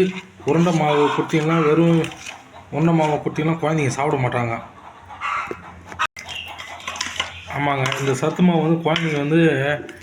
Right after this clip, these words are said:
அப்படியே நீங்க பிரிச்சு கொடுத்தாலும் சாப்பிட மாட்டாங்க, தொண்டையில அடிக்கும்.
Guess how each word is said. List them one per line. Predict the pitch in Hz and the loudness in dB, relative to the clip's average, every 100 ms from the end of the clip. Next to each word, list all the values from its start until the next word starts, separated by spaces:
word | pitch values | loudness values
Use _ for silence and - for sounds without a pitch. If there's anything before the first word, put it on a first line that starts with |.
| - - - - - - | -18 -18 -18 -8 -2 0
அப்படியே | - - 180 | 2 2 2
நீங்க | 175 160 | 2 2
பிரிச்சு | - 180 190 | 0 0 2
கொடுத்தாலும் | 175 160 160 170 | 2 2 2 2
சாப்பிட | 156 160 | 0 0
மாட்டாங்க, | 143 139 135 | 0 -2 -2
தொண்டையில | 143 151 156 139 | -2 0 2 2
அடிக்கும். | 135 135 127 | 2 0 -2